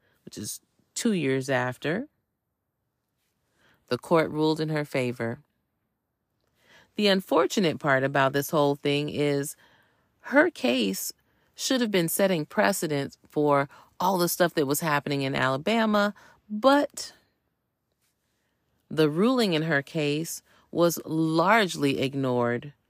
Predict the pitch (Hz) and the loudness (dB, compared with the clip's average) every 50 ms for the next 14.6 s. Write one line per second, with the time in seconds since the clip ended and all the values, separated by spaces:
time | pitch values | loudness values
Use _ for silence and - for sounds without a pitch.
0 | _ _ _ _ _ _ - 143 143 135 127 127 127 135 135 - 143 131 120 120 | _ _ _ _ _ _ -6 -2 0 0 2 0 -2 -4 -4 -2 -2 0 0 0
1 | 120 123 120 - - 101 73 - - _ - - - - _ _ _ _ _ _ | -4 -4 -6 -6 -8 -8 -8 -10 -12 _ -8 -8 -8 -8 _ _ _ _ _ _
2 | _ _ _ _ _ _ _ _ _ _ _ _ _ _ _ _ _ _ _ _ | _ _ _ _ _ _ _ _ _ _ _ _ _ _ _ _ _ _ _ _
3 | _ - - 147 135 135 147 160 147 160 175 165 175 170 170 175 175 170 165 160 | _ -2 2 4 4 6 4 4 4 2 2 2 4 4 4 4 2 0 0 0
4 | 165 165 165 - - - 135 127 127 - - - 127 135 135 135 139 131 143 147 | -2 -2 -2 -4 -6 -4 -4 -2 -2 -4 -4 -4 -2 0 0 0 0 -2 -4 -4
5 | 143 139 139 135 127 127 131 131 139 131 127 123 123 123 120 123 123 117 - - | -2 -2 0 0 0 -2 -2 -4 -4 -4 -2 -2 -2 -4 -2 -2 -2 -2 -2 -8
6 | - 123 120 - - 135 123 123 120 - - - - - _ _ - - 131 131 | -6 -6 -8 -4 0 0 0 0 0 -4 -12 -20 -20 -20 _ _ -10 -10 -4 0
7 | 147 139 143 151 151 147 147 143 135 131 - 135 151 165 165 - 175 170 165 156 | 2 2 2 2 0 0 0 0 0 0 0 0 0 0 0 0 -2 0 0 0
8 | 156 156 - 160 151 147 139 - 151 156 147 143 127 120 117 120 - - - 170 | 0 0 2 2 2 2 0 0 -2 0 0 0 -2 0 -2 -4 -6 -6 -2 0
9 | 156 156 151 151 151 151 143 143 147 147 - 147 143 143 - - - - - _ | 0 2 0 0 2 2 2 2 2 0 0 0 0 0 -2 -4 -10 -20 -20 _
10 | _ _ - 135 143 156 165 151 147 143 - 143 143 139 143 139 139 135 135 135 | _ _ 0 0 2 4 4 2 2 2 0 -2 0 0 0 2 2 4 4 4
11 | 131 131 135 - - _ _ _ _ _ - 123 123 147 147 - - 139 139 139 | 2 2 -2 -4 -12 _ _ _ _ _ -12 -2 0 2 2 2 0 -2 -2 -2
12 | 135 131 135 135 139 139 131 135 117 85 123 135 131 127 127 123 120 - - 135 | 0 2 2 4 4 2 2 0 -2 -2 -2 -2 0 0 0 -2 -4 -4 0 2
13 | 160 165 165 165 160 160 165 175 170 - - 135 - - 143 151 143 131 131 131 | 4 4 4 4 4 2 0 -2 -4 -4 -4 -4 -4 -6 -4 -2 0 0 2 2
14 | 135 131 127 127 139 156 156 151 151 151 160 | 0 0 0 0 0 2 2 2 2 0 -2